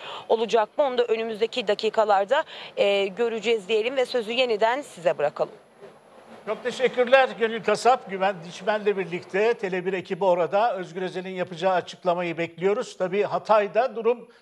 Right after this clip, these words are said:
Speaker 2: çok farklı. Hatay'da ölü seçmenler oy kullandılar. Herhalde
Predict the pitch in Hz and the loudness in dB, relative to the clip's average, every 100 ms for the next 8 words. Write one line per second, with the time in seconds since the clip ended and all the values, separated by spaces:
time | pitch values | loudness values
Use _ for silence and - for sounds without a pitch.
0 | _ - 262 269 190 147 - 117 104 _ | _ 2 4 4 2 2 0 -14 -16 _
1 | - _ 220 247 208 185 254 - 196 294 | -20 _ 4 6 4 4 0 0 -2 -4
2 | - 240 - 202 233 254 220 - 180 170 | -4 -6 -4 -4 -2 0 0 -2 -2 -2
3 | 147 147 131 139 226 226 135 160 | -2 -4 -4 0 2 4 2 -4